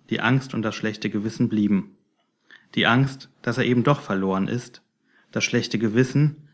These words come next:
nicht vehement genug versucht zu haben, ihn zu bekehren. Einige Zeit später,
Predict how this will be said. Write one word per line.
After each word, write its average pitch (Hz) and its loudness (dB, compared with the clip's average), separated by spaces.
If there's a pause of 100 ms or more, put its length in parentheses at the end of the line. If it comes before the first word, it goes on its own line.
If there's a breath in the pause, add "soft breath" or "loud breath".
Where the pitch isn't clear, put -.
nicht 127 -2
vehement 117 4
genug 120 0
versucht 110 -4
zu 110 -4
haben, 113 0
ihn 113 -2
zu 113 -4
bekehren. 92 -4 (1600 soft breath)
Einige 139 4
Zeit 113 -2
später, 131 0